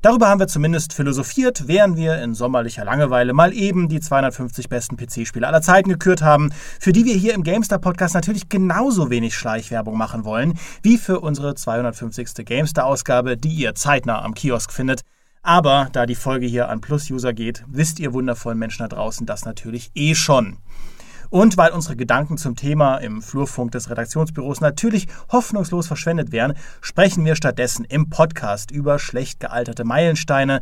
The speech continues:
debattieren, welche Mechaniken dem Zahn der Zeit hingegen besonders gut widerstehen können, lösen fast schon nebenbei das Paradoxon eines kaum noch spielbaren Meisterwerks und, äh, ja, das reicht dann für heute auch. Und wenn ich wir sage, dann meine ich mich, den Dimi,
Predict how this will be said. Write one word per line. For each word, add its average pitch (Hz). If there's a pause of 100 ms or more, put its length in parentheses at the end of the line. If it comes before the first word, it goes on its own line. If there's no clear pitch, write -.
(320)
debattieren, 185
welche 180
Mechaniken 143
dem 120
Zahn 127
der 123
Zeit 123
hingegen 117
besonders 117
gut 247
widerstehen 170
können, 160 (320)
lösen 196
fast 160
schon 135
nebenbei 127
das 120
Paradoxon 131
eines 113
kaum 151
noch 127
spielbaren 123
Meisterwerks 147
und, 123
äh, 113 (420)
ja, 110
das -
reicht 113
dann 104
für 101
heute 101
auch. - (540)
Und 160
wenn 214
ich 190
wir 233
sage, 170
dann 139
meine 131
ich 123
mich, 143
den 123
Dimi, 185